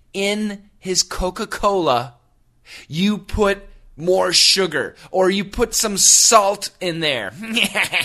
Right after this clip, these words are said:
That way, you have destroyed his Coca-Cola. <laughs>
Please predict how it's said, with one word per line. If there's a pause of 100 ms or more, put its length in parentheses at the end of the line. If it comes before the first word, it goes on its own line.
(1000)
That
way, (160)
you
have
destroyed (120)
his
Coca-Cola.
<laughs>